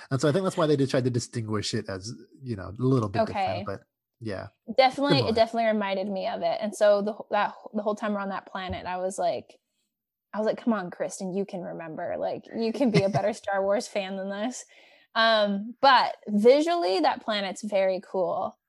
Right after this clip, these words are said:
Speaker 1: Yeah.
Speaker 2: I thought it was, like, a great choice for this, the final part of the movie to unfold in.
Speaker 1: Right. And so this
Speaker 2: Yeah.
Speaker 1: is, there's this final battle where, where Kylo and, and Hux, they, they come down, and they,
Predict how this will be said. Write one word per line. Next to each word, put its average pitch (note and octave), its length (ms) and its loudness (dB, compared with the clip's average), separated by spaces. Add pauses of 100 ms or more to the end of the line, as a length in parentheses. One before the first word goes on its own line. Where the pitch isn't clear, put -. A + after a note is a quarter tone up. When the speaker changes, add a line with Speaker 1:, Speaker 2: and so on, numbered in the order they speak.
(180)
Speaker 1:
Yeah. G#2 180 -10 (600)
Speaker 2:
I G3+ 140 -4
thought G#3 200 4
it G3 120 4
was, G3 260 2
like, G3 200 2
a F#3+ 100 -4
great F#3+ 400 -2 (120)
choice - 920 -2 (720)
for G#3 160 0
this, F#3+ 200 0
the F#3+ 140 -2
final F#3+ 380 -4
part F#3+ 200 -4
of F#3+ 60 -4
the G3 80 -4
movie F3+ 260 -4
to F#3 120 -8
unfold F3+ 420 -6
in. A3 260 -10 (340)
Speaker 1:
Right. G2 200 -4 (320)
And A#2 100 -4
so D#3 80 2
this E3+ 180 4
Speaker 2:
Yeah. G3 60 4
Speaker 1:
is, F#3 100 0 (140)
there's C#3+ 220 4
this D3+ 140 0
final B2 340 -2
battle G2+ 400 -4
where, F#2+ 280 -4 (400)
where F2+ 180 -10
Kylo A#2+ 640 -2
and, F2 140 -12 (120)
and F#2 140 -12
Hux, - 480 -6
they, G2 240 -6 (120)
they F#2+ 120 -6
come A#2 280 -4
down, A2 340 -4
and G2 80 -8
they, F#2+ 100 -6